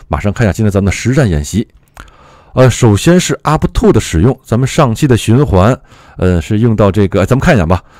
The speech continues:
嗯，回顾一下上期啊，用到这个基本的 each 循环没有问题。然后呢，这是一个 times 循环，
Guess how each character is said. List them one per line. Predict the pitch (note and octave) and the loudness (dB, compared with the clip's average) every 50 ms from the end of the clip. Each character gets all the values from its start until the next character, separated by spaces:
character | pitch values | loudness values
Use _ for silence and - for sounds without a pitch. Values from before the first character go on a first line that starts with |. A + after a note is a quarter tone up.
| _ _ - | _ _ -6
嗯， | G2 G#2 A2 F#2 | -2 -2 -2 0
回 | F2+ A#2 C3+ | 0 2 2
顾 | C#3+ C3+ | 4 4
一 | |
下 | - A#2 | 2 2
上 | F#2+ - C3 G#2+ | 0 0 0 -2
期 | - - B2+ | 0 2 2
啊， | A#2 G#2+ - _ _ _ _ _ _ _ _ _ _ _ _ _ _ _ _ _ _ _ _ _ - - - - - | 2 2 0 _ _ _ _ _ _ _ _ _ _ _ _ _ _ _ _ _ _ _ _ _ -20 -20 -20 -8 -2
用 | C3+ C3+ B2+ | 0 2 4
到 | A#2+ A#2 A2 | 4 4 4
这 | G#2 A#2+ A2+ G2 | 4 2 0 0
个 | - - A2+ G#2+ G2+ F#2+ F#2 F2 E2+ E2+ E2+ F2 E2+ _ _ _ _ _ _ _ _ _ _ _ _ _ _ _ _ _ _ _ _ | 0 0 2 2 4 4 4 2 2 0 -2 -4 -8 _ _ _ _ _ _ _ _ _ _ _ _ _ _ _ _ _ _ _ _
基 | - F#3+ F#3+ | 0 0 2
本 | B2+ G#2 | 2 2
的 | G2+ | 2
each | G#2 F#3 - A2+ | 2 0 0 2
循 | F#2+ G#2+ A2 F2+ | 2 2 2 2
环 | E2+ E2 D#2+ F2+ - _ | 2 2 0 0 -2 _
没 | - G2 A2 | -4 0 2
有 | G2+ | 2
问 | F2+ F#2 F2 | 2 2 0
题。 | - - F2 F2 | -2 -2 -2 0
然 | F#2+ B2 C#3 | 2 2 2
后 | C#3 | 2
呢， | A2+ G2+ F#2+ - - - | 2 2 0 -2 -6 -4
这 | - C3+ | 0 0
是 | C3 | 0
一 | |
个 | A#2+ B2+ | 2 2
times | - - F#3 F3+ D3+ G2+ E2 - | 2 2 2 2 2 0 0 -2
循 | - F#2 F#2 | 0 0 0
环， | E2 D#2+ E2 F2+ | 0 0 0 -2